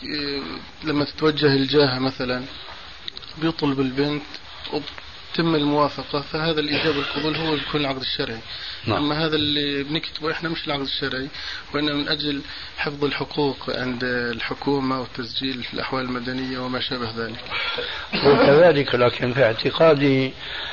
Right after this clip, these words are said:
Speaker 2: ليس كل عقد نظامي يكون قد سبقه عادة العقد الشرعي، ولذلك فلا بد في ظني والله أعلم من مزج العقد الشرعي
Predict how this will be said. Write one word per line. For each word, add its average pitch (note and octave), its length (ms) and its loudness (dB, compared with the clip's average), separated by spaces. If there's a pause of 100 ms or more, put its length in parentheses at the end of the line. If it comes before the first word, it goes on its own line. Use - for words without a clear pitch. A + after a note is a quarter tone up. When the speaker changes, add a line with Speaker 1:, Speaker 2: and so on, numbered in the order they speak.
(260)
Speaker 2:
ليس D#3+ 360 6
كل C#3+ 360 4
عقد D3 420 6
نظامي C3 880 6
يكون C3+ 600 6
قد B2+ 220 4 (140)
سبقه C3+ 540 8
عادة C3 460 6
العقد B2+ 460 6
الشرعي، C3 500 6 (1300)
ولذلك C3+ 600 8
فلا B2+ 300 6
بد C3 600 6
في C#3+ 240 4
ظني C3+ 360 6
والله A#2 400 8
أعلم B2 440 8 (720)
من C#3+ 460 6 (340)
مزج C3+ 360 6
العقد A#2+ 840 4
الشرعي C#3+ 1000 8